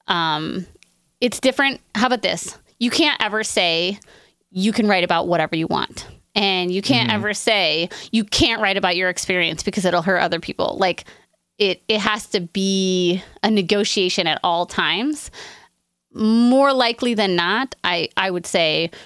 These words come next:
Speaker 1: write the poem, write the song, write the story, um, and see, and see what comes of it, because, um, it's the cathartic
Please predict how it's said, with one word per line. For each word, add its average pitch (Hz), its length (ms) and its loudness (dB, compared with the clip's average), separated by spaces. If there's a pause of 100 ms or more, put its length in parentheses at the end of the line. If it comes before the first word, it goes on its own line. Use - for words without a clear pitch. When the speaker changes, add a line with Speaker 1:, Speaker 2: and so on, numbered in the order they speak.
(140)
Speaker 1:
write 190 180 2
the 185 80 -8
poem, 175 400 2
write 165 160 0
the 175 80 -2
song, 156 480 0 (220)
write 170 180 0
the 160 80 -2
story, 165 640 0 (520)
um, 147 520 -2 (480)
and 180 120 0
see, 175 360 -4
and 196 140 0
see 262 280 0
what 202 240 0
comes 214 300 0
of 156 140 -2
it, - 240 -4 (300)
because, 175 640 -2 (100)
um, 165 560 -2 (580)
it's - 300 -2
the 175 420 0 (480)
cathartic 196 800 -2